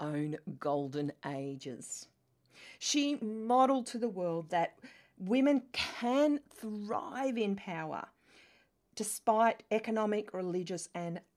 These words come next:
a massive political upheaval. Now, one of the ways that she did that, that she was human, not just a powerful brand,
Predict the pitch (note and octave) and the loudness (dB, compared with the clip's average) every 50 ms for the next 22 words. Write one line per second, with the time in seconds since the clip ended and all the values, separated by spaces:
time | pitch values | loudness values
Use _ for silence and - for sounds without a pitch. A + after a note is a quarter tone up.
0 | _ _ - B2+ F#3 F3+ F#3 F#3+ G3 G#3+ A#3+ B3+ B3 - - D#3 C3+ - - - | _ _ -10 -6 -4 -2 -2 2 4 4 4 4 2 0 -4 -6 -6 -6 -8 -12
1 | - - D#3+ D#3 D#3 D3 D3 D3 - D3+ D3 D3+ - _ - D#3 D3 - - D#3 | -10 -8 -6 -4 -4 -4 -4 -6 -8 -8 -8 -10 -12 _ -10 -10 -8 -8 -8 -8
2 | C#3+ C#3+ C#3 C#3+ C3 - - _ _ _ _ _ _ _ _ _ _ _ _ _ | -8 -6 -6 -8 -10 -10 -14 _ _ _ _ _ _ _ _ _ _ _ _ _
3 | _ _ _ _ _ _ _ _ _ - - A3 A3+ A3 A3 G3+ G3+ G3 G3 G3+ | _ _ _ _ _ _ _ _ _ -4 0 0 0 0 -2 -6 -10 -6 0 2
4 | B3 C4 C4 C4+ C4+ A#3 - A#3+ A3 G#3+ G#3+ G#3+ - - - F3+ F3 G#3 G3+ G3 | 4 6 6 4 4 4 4 4 4 4 4 2 0 -6 -12 -4 0 2 4 6
5 | G3+ G3 G3+ G3 - F#3+ - - - - - G3 G3 F#3+ E3+ D#3+ - F3 F3 D#3+ | 6 4 2 2 0 -2 -2 -2 -4 -6 -6 -4 -4 -6 -6 -6 -6 -6 -6 -6
6 | E3 - D#3 C#3 C3+ - - - F3 - - - - - F3 E3+ F3 - - - | -4 -4 -4 -4 -4 -4 -2 -2 -2 -2 -2 -4 -4 -2 -2 -4 -4 -4 -6 -6
7 | - - A3 G#3+ G#3 G#3 G#3 G#3 G#3 A3 G#3+ G#3 - _ _ _ _ _ _ _ | -4 0 2 2 2 4 2 0 0 0 -2 -4 -8 _ _ _ _ _ _ _
8 | _ - F#3 F#3 F3+ - - F#3+ - - E3+ - - F3 E3 D#3+ - E3+ D#3+ E3 | _ -4 -2 0 0 0 -2 -6 -8 -8 -8 -6 -4 -4 -4 -4 -6 -8 -8 -6
9 | E3 E3+ E3+ E3+ E3+ E3+ E3+ E3 E3+ E3 - | -4 -4 -2 -2 -2 -2 -2 -4 -4 -6 -8